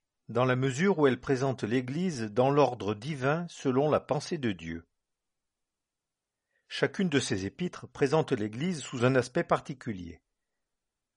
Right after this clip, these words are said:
L'épître aux Éphésiens considère l'Église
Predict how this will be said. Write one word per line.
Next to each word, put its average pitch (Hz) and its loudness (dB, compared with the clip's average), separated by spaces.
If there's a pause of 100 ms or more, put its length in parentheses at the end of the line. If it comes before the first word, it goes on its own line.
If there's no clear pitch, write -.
(160)
L'épître 135 0
aux 120 2
Éphésiens 120 -2 (320)
considère 147 4
l'Église 131 0